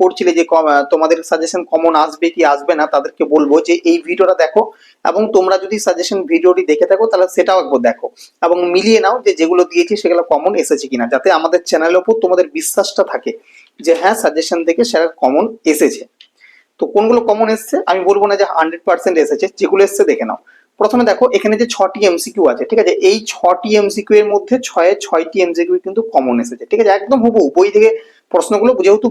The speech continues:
বই থেকে তাই কমন এসেছে, কিন্তু কমন এসেছে, তুমি দেখে নিতে পারো। তুমি ভিডিওটা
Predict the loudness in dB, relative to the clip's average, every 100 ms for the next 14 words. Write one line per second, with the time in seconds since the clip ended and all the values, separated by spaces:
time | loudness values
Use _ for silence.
0 | 0 0 0 0 0 0 0 0 0 -2
1 | -4 -8 -20 _ -2 2 0 0 -2 -2
2 | -4 -2 0 0 0 0 2 2 0 -4
3 | -6 -4 0 0 0